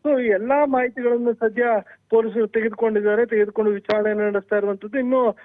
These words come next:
ಪ್ರಕರಣಕ್ಕೆ ಸಂಬಂಧಪಟ್ಟ ಹಾಗೆ ಮಹಾಜರನ್ನು ಕೂಡ, ಆ, ಮಾಡ್ಬೇಕಾಗತ್ತೆ, so ಅದನ್ನು ಕೂಡ ನಡೆಸ್ತಾ ಇರುವಂತದ್ದು. ಒಟ್ಟಾರೆಯಾಗಿ ಇತ್ತೀಚೆಗಷ್ಟೇ ಸಿ ಸಿ ಬಿ ಪೊಲೀಸರು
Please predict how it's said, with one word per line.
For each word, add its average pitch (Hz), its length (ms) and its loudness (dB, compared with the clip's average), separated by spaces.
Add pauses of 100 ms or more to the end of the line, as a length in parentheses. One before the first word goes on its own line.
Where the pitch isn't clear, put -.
(160)
ಪ್ರಕರಣಕ್ಕೆ 240 440 -2
ಸಂಬಂಧಪಟ್ಟ 226 460 -2
ಹಾಗೆ 226 220 0
ಮಹಾಜರನ್ನು 226 640 0
ಕೂಡ, 233 160 -2 (540)
ಆ, 202 40 0 (260)
ಮಾಡ್ಬೇಕಾಗತ್ತೆ, 214 640 0
so 240 220 2
ಅದನ್ನು 254 280 0
ಕೂಡ 247 160 -4 (460)
ನಡೆಸ್ತಾ 226 340 0
ಇರುವಂತದ್ದು. 226 600 -2 (200)
ಒಟ್ಟಾರೆಯಾಗಿ 294 580 0
ಇತ್ತೀಚೆಗಷ್ಟೇ 277 720 -2
ಸಿ 240 180 -8
ಸಿ 285 140 -4
ಬಿ 262 120 -8
ಪೊಲೀಸರು 262 840 -2